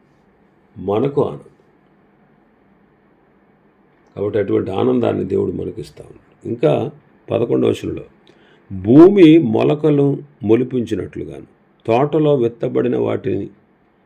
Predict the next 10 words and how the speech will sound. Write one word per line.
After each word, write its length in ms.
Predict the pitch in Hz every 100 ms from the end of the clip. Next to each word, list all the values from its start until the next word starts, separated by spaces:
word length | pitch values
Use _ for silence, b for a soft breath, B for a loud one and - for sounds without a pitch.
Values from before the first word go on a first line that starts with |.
| _ _ 117
అది 180 | 113
మొలిపించినట్లుగాను, 1160 | 107 98 113 123 135 - 107 98 - 85 - 65 -
నిశ్చయముగా 760 | 98 113 117 - 165 131 101 101
సమస్త 540 | - 113 135 151 -
జనుల 400 | 123 95 113 123
ఎదుట 320 | 104 90 - 73 - _ _ _ _ _ _ _ _ _ _ _ _ -
ప్రభువగు 420 | 123 139 175 180
యెహోవా 560 | 151 139 147 139 92 92
నీతిని, 840 | 90 98 135 156 - 139 127 120
స్తోత్రమును 1000 | 117 - - 101 107 117 104 80 78